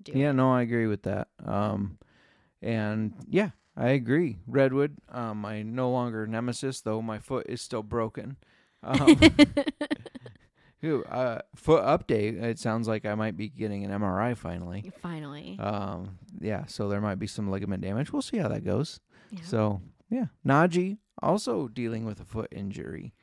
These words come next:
Speaker 2: He has all year. So, I mean
Speaker 1: So do I try to buy low on you?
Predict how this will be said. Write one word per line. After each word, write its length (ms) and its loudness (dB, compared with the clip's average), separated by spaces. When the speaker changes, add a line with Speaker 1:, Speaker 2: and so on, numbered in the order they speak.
Speaker 2:
He 180 0
has 320 0
all 140 0
year. 320 -2
So, 280 4
I 120 0
mean 240 2
Speaker 1:
So 120 -2
do 140 -2
I 100 0
try 200 -2
to 80 -2
buy 160 0
low 160 -4
on 140 -4
you? 360 -8